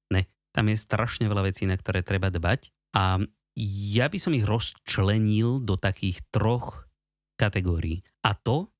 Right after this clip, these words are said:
sú veci, na ktoré treba dbať pred nahrávaním, počas nahrávania samotného a potom ešte po nahrávaní, pretože nahrávaním to nekončí, samozrejme. A to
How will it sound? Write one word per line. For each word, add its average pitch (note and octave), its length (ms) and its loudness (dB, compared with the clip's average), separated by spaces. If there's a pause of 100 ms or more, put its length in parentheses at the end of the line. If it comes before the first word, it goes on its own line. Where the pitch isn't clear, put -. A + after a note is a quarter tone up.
sú G#2+ 240 2
veci, C3 560 0
na C3 160 2
ktoré D#3+ 320 -2
treba G#2+ 400 -2
dbať E2 400 -2 (560)
pred G2+ 320 2
nahrávaním, G2+ 800 2 (320)
počas D3+ 320 2
nahrávania G2 560 0
samotného F2+ 720 -2 (480)
a G#2 160 0
potom B2+ 240 2
ešte - 240 -2
po B3+ 240 0
nahrávaní, E2+ 800 0
pretože E2+ 320 -4
nahrávaním G#2 560 2
to - 80 -4
nekončí, G2 560 -2
samozrejme. E2+ 560 -4 (320)
A G#2+ 160 4
to B2+ 320 0